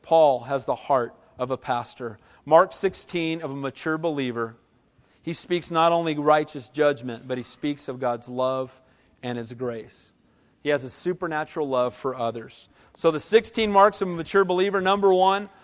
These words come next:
a heart to minister to the needs of others. May we all be more focused on outwardly than we are inwardly. Amen? Number two, sees giving as an act of worship. Desires the accountability of other believers.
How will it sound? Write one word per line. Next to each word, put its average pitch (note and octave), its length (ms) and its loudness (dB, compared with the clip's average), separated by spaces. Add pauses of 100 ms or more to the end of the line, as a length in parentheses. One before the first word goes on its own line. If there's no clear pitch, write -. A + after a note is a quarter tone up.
(160)
a C3 80 -2
heart G3 300 6
to G3+ 100 -4
minister F#3+ 440 -2
to F#3 120 -8
the F3 120 -4
needs E3 300 -4
of E3 140 -2
others. C3 500 -2 (220)
May B3 120 0
we C#4 120 -2
all B3 480 8 (160)
be G3+ 160 -2
more G3+ 300 4
focused G#3+ 480 2
on F3+ 200 0 (300)
outwardly F3+ 460 6
than E3 140 -4
we E3 100 -4
are E3+ 200 4
inwardly. C#3 540 0 (160)
Amen? D#3 320 -4 (560)
Number G#3 220 4
two, F#3+ 400 -2 (180)
sees A3+ 380 -4
giving A3 380 4
as F#3+ 160 2
an F#3 100 0
act F3+ 320 0
of F3+ 120 0
worship. D#3+ 600 -2 (760)
Desires G3+ 640 6
the G#3 140 4
accountability G3 960 2
of C#3 100 0
other E3+ 240 4
believers. D3+ 800 -4